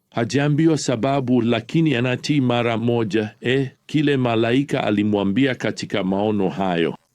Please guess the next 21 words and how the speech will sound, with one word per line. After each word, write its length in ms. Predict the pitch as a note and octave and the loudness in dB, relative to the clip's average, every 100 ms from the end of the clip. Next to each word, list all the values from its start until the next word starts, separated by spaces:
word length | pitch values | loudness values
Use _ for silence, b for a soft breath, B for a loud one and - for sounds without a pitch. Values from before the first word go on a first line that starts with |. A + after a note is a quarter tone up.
| - | -6
Tukio 400 | A#2 - F3 E3+ | -6 -2 0 0
la 180 | C3+ | 0
pili 360 | A2+ - C#3+ C3 | -2 -2 0 2
linatokea 760 | A2 G#2 G2+ G#2+ G2 - B2+ | 2 0 -2 -4 -4 -2 -2
juu 260 | F#2+ E2 A#2+ | -2 0 0
ya 160 | A2 E2+ | 0 -2
paa 280 | - B2 | -2 -2
la 180 | G#2+ F#2 | 0 0
nyumba. 500 | F2+ G#2 G2+ E2 C2 - _ _ _ _ _ _ _ _ - | 0 0 0 -2 -6 -14 _ _ _ _ _ _ _ _ -6
Ni 140 | A2+ | -4
karibu 420 | - C3+ D#3 E3+ E3+ | -2 0 0 2 0
saa 260 | - C3 | 0 -2
sita 360 | A2+ D3+ C#3 A#2+ | 0 -2 0 -2
mchana, 500 | A2 - B2+ B2+ A#2 | -2 -2 -2 -2 -4
Petro 460 | - E3+ E3+ E3 | -2 -2 0 2
yuko 340 | C#3+ C3+ C3 A#2+ | 4 2 2 -2
juu 260 | G2+ C3 | 0 0
ya 140 | B2 F2+ | 2 0
paa 260 | - B2+ | -2 -4
akifanya 600 | A#2 - G#2 - B2 B2+ | -4 -6 -8 -2 -2 -2
ibada, 560 | - G2+ F2 A2+ A2 F#2 | -2 -2 0 -2 -2 -6